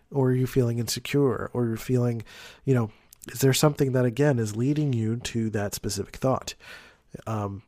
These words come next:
you know, that, that's a challenge because, again, that is, like, that is some, some deep conscious stuff <laughs> that sometimes you have to take a deep dive to really dive into,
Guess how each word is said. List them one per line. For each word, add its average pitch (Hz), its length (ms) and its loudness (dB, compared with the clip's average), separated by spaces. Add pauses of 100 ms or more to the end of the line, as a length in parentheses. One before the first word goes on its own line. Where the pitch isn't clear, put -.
(200)
you 117 120 -4
know, 104 240 -4 (140)
that, 117 280 -2
that's 139 280 0
a - 100 -4
challenge 143 640 0
because, 110 220 -4
again, 123 400 -2
that 110 140 0
is, 107 200 -2
like, 95 320 -4 (460)
that 120 160 0
is 120 180 0
some, 107 420 -2 (540)
some 110 320 -2
deep 127 420 2 (360)
conscious 131 440 2
stuff - 840 2
<laughs> 185 160 8
that 147 160 4
sometimes 139 400 0
you 120 80 0
have 117 100 -2
to - 80 -6
take 117 240 -6
a 123 40 -6
deep 123 220 -4
dive 113 300 0 (400)
to - 140 0
really 135 180 8
dive 120 220 4
into, 135 400 2